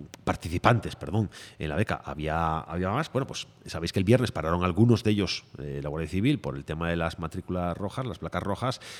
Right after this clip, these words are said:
y ya han vuelto a parar a, a otro más. Al final se ha quedado, eh, pues una, una competición más descafeinada con esta circunstancia de que tienen estas matrículas. Claro, que la marca te lo, te alquila el coche así, y tiene esas, ese condicionante que en ocasiones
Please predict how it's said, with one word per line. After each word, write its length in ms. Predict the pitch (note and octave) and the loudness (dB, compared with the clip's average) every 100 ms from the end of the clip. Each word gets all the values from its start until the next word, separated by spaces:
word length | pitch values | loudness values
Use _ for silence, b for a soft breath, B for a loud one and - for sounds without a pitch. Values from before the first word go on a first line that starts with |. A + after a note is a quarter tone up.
| B | B
y 100 | D#2+ | 0
ya 100 | F2 | 2
han 80 | F#2+ | 4
vuelto 180 | G#2+ D#2+ | 2 0
a 40 | |
parar 240 | D#2 D2 C2+ | -2 -4 -4
a, 200 | C2+ C2 B1 - | -8 -10 -16 -14
a 80 | C#2+ | -12
otro 220 | B1+ - | -10 -10
más. 220 | F#2 - | -10 -12
Al 60 | - | -12
final 240 | D2 D2 | -10 -8
se 100 | D2+ | -6
ha 60 | D#2+ | -6
quedado, 560 | F2 E2 E2 E2 F2 E2 | -4 0 0 2 2 2
eh, 420 | E2 D#2+ D#2+ D2+ | 0 0 -2 -4
pues 180 | D2 - | -6 -8
una, 560 | F2+ D#2+ D#2 D2+ D2 C#2+ B B B | -6 -2 -2 -2 -6 -10 B B B
una 160 | G2 G2 | -2 0
competición 380 | F#2+ F2+ G#2+ G2 | 2 2 2 2
más 140 | F#2+ | 2
descafeinada 600 | G2 G#2+ A2+ G#2+ A#2+ C#3+ - B B B | 0 2 4 6 4 2 -4 B B B
con 140 | - F#2 | -4 0
esta 140 | D#3+ | 2
circunstancia 800 | D#3 A#2 G#2 - C3 G2+ G#2+ F#2 | 2 2 2 4 4 6 4 4
de 260 | F#2+ F2 F2 | 4 2 0
que 120 | G2 | 0
tienen 240 | A2+ A2 | 0 0
estas 180 | G2+ F#2+ | 0 -2
matrículas. 480 | E2+ C#3 - E2 - | -2 -2 -4 -6 -6
Claro, 180 | D#3+ F#2+ | -6 -6
que 140 | D#2+ | -6
la 100 | D2 | -4
marca 240 | F2+ - | -2 -2
te 120 | B2 G2+ | 0 2
lo, 340 | E2 D2+ C#2 - - | 2 2 -2 -8 -6
te 80 | |
alquila 240 | D#2 - F#2 | -6 -2 0
el 80 | G2+ | 0
coche 220 | A2+ A#2 | -2 -2
así, 420 | - D#3+ F3+ - D2 G#1+ A#2 A#2 G#2+ - - - - | 2 2 0 -6 -16 -14 -14 -14 -16 -20 -20 -20 -20
y 160 | C#2 D2+ | -16 -8
tiene 220 | F#2+ F#2 | -4 -4
esas, 600 | G2+ A2 F2+ D#2+ - - B B B | 0 2 2 0 -4 -8 B B B
ese 240 | G2+ B2 | -2 2
condicionante 680 | A#2 G2 F2 E2+ C3 A2 D2+ | 2 2 0 0 0 0 -4
que 640 | E2 D#2 D2+ D2+ D2 C#2+ | -2 0 0 -2 -2 -4
en 120 | D#2+ | -4
ocasiones 580 | E2+ E2 - D3+ E2+ - | -4 -2 2 2 2 -6